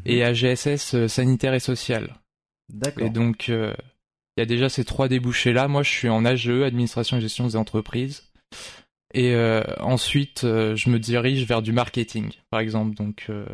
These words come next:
Speaker 1: ça va vraiment, ça peut aller dans le marketing, dans tout ce qui est gestion d'entreprise, forcément,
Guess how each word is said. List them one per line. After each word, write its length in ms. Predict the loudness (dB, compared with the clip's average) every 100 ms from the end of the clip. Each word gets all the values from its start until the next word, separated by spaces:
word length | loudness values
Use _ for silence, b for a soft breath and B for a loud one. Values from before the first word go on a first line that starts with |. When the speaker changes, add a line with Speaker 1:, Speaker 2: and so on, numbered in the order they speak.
| -12
Speaker 1:
ça 460 | -10 -10 -6 -2 0
va 140 | 0
vraiment, 560 | 2 2 4 4 2 0 -6 -16
ça 200 | -2 -2
peut 140 | 2 2
aller 280 | 2 0
dans 140 | 0 0
le 80 | 0
marketing, 680 | 0 -2 -4 -4 -4 -4 -6 _ _ _ _ _ _
dans 200 | 2 2
tout 120 | 0 -2
ce 80 |
qui 80 | 0
est 40 | 0
gestion 320 | 0 0 -2
d'entreprise, 600 | -2 -4 -8 -4 -4 -2
forcément, 640 | -6 -4 -2 0 0